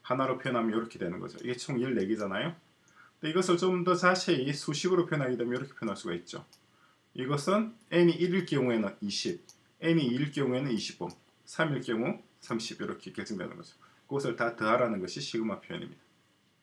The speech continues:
요런 거죠. 이-, 이것의 의미, 왼쪽에 있는 이 표현의 의미와 그리고 오른쪽에 있는 이 이퀘이션의 의미가 같습니다. 그리고 이것을 노테이션이라고 표현합니다.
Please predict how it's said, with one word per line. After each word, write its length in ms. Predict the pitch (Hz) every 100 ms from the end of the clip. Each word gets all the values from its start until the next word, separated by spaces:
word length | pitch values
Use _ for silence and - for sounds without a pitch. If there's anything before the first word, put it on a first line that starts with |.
| _ _ _ _ _ _ _ _ _ _ _ _ _ _ - -
요런 380 | 135 147 143 135
거죠. 240 | 104 - - _
이-, 180 | 123 120 127
이것의 440 | 143 180 180 160
의미, 240 | 120 120 98
왼쪽에 640 | 113 139 139 180 175 180
있는 440 | 156 135 135 147 143
이 320 | 117 123 123
표현의 420 | - 156 151 143 113
의미와 500 | 113 117 101 139 - - - _
그리고 260 | - 131 135
오른쪽에 400 | 165 175 165 135
있는 440 | 120 120 160 180 - _ -
이 580 | 117 113 110 101 101 -
이퀘이션의 640 | 117 - 147 123 117 135
의미가 360 | 113 117 123 117
같습니다. 520 | 127 - 101 87 - _ _ _ _
그리고 200 | - 139
이것을 200 | 147 147
노테이션이라고 720 | 110 117 156 147 139 110 98 113
표현합니다. 500 | 117 90 - -